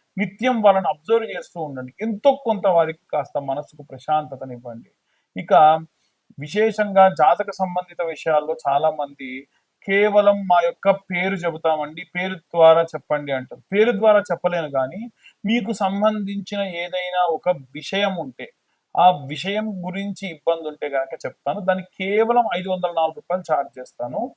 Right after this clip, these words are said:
అది కూడా వీలైనంత వరకు కూడా నేను ఒక డేట్ అనౌన్స్‌మెంట్ ఇస్తా. ఈ సంవత్సరంలో ఈ తర్వాత నుంచి వచ్చేటువంటి ప్రతి నెల,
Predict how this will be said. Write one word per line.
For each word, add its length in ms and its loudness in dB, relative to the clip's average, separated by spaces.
అది 280 2
కూడా 400 4
వీలైనంత 800 -4
వరకు 360 -2
కూడా 260 4
నేను 180 -4
ఒక 100 -2
డేట్ 260 0
అనౌన్స్‌మెంట్ 520 -2
ఇస్తా. 240 0
ఈ 100 -8
సంవత్సరంలో 720 -4
ఈ 100 -6
తర్వాత 380 4
నుంచి 320 -8
వచ్చేటువంటి 640 -6
ప్రతి 320 -8
నెల, 220 0